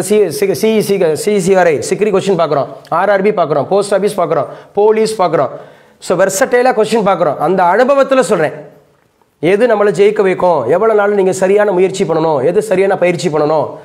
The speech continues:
அந்த வேகன், நான், நான் வேகனா இருக்கணும்னு ஆசைப்படுறேன். உங்களை இழுத்துட்டு போகணும், சரக்கு வண்டியா உங்களை இழுத்துட்டு போகணும்னு ஆசைப்படுறேன். நான் வரமாட்டேன், நான் attend பண்ண மாட்டேன் அப்படின்னு சொல்லி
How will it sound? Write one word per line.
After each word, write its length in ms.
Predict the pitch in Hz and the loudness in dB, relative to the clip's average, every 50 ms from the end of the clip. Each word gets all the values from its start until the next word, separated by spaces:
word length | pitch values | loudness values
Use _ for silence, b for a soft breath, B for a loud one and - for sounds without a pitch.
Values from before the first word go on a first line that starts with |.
| B B B B B B B B | B B B B B B B B
அந்த 300 | - 143 170 175 180 170 | -2 -2 0 2 2 2
வேகன், 340 | 165 180 202 220 226 233 220 | 2 2 2 2 2 2 2
நான், 200 | 180 180 180 180 180 | 2 0 0 0 0
நான் 220 | - 185 196 202 | 0 0 0 0
வேகனா 300 | 185 196 214 214 220 220 | 2 2 2 2 4 4
இருக்கணும்னு 360 | 202 196 - 196 196 190 175 175 | 2 2 2 0 0 0 0 0
ஆசைப்படுறேன். 360 | - 190 151 160 147 143 135 - - - - | 0 -2 0 0 0 0 -2 -4 -8 -6 -4
உங்களை 320 | 147 156 170 165 165 175 | -2 0 2 2 2 2
இழுத்துட்டு 180 | 208 214 220 208 | 0 0 0 -2
போகணும், 260 | 175 165 180 165 151 | 0 0 0 -2 0
சரக்கு 380 | - 180 170 185 170 180 180 | 0 -2 -2 0 0 0 0
வண்டியா 180 | 175 170 180 185 | 0 0 0 0
உங்களை 240 | 190 170 160 160 165 | 0 0 0 0 0
இழுத்துட்டு 240 | 185 156 190 180 147 | 0 0 -2 -2 0
போகணும்னு 240 | 160 170 175 170 147 | 0 0 0 0 0
ஆசைப்படுறேன். 360 | 139 160 139 139 131 127 123 B B B B B B B | -2 -2 -2 -2 -2 -2 -4 B B B B B B B
நான் 180 | - 156 156 160 | -2 -2 0 2
வரமாட்டேன், 560 | 170 190 214 226 220 160 - 185 185 170 143 | 2 2 2 0 0 0 0 0 0 0 0
நான் 220 | 127 151 165 160 | 0 0 -2 0
attend 180 | 143 208 214 202 | 0 0 0 0
பண்ண 140 | 185 180 180 | 0 0 0
மாட்டேன் 360 | 175 165 156 - 175 170 156 | 0 0 0 0 -2 -2 0
அப்படின்னு 120 | 160 165 | 0 0
சொல்லி 440 | 160 - - 151 143 143 139 139 143 | 0 0 0 0 0 0 -2 -4 -8